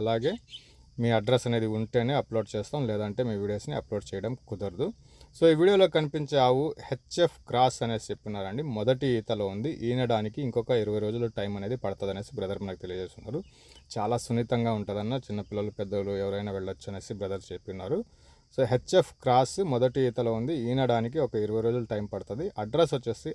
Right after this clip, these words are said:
ఆంధ్రప్రదేశ్ వెస్ట్ గోదావరి జిల్లా భీమవరం దగ్గర నుంచి ఈ కనిపించే ఆవు అనేది అమ్మకానికి ఉంది. దీని ధర విషయానికి వస్తే ముప్పై ఎనిమిది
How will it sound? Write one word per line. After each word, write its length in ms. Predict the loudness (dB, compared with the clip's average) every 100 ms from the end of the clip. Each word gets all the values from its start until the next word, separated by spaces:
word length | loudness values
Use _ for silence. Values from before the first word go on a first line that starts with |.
| -4
ఆంధ్రప్రదేశ్ 560 | -2 -2 -2 0 0 -2 -8 -8
వెస్ట్ 200 | -6 -2 2
గోదావరి 340 | 4 2 0 -2 -4 _ -10
జిల్లా 240 | -4 -4 -4 _ _ _ _ _ -8
భీమవరం 520 | 0 4 6 6 4 0
దగ్గర 240 | -6 -6 -8 -8
నుంచి 260 | -10 -10 -12 _ _ _ -10
ఈ 80 | -6
కనిపించే 440 | -2 -2 -2 -2 0 2
ఆవు 140 | 2 2
అనేది 240 | -2 -6 -6
అమ్మకానికి 420 | -4 -4 -4 -8 -8
ఉంది. 120 | -8 -4
దీని 140 | 0 2
ధర 140 | 4 4 4
విషయానికి 340 | 2 0 0 -2
వస్తే 180 | -4 -4 -4
ముప్పై 340 | -4 -4 2 4 4
ఎనిమిది 240 | 2 2